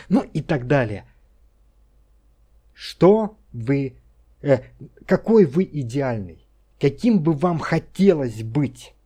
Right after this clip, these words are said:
Опишите все это. Начинайте каждую фразу с местоимения "я". И говорите о себе в настоящем или прошедшем времени.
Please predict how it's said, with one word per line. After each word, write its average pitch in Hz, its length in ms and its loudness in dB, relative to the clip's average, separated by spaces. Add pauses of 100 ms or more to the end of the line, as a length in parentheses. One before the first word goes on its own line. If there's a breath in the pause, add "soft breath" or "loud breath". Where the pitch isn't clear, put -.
(1160)
Опишите 202 540 -4
все 113 200 -8
это. 92 260 -12 (1600 soft breath)
Начинайте 147 640 2
каждую 127 360 0
фразу 156 500 0 (320 soft breath)
с - 160 -14
местоимения 147 1000 0
"я". 110 480 -2 (1200)
И 208 160 2
говорите 165 720 0 (100)
о 147 120 0
себе 170 560 0 (280)
в 131 140 2
настоящем 156 840 2
или 165 180 4
прошедшем 135 720 -2
времени. 101 560 -4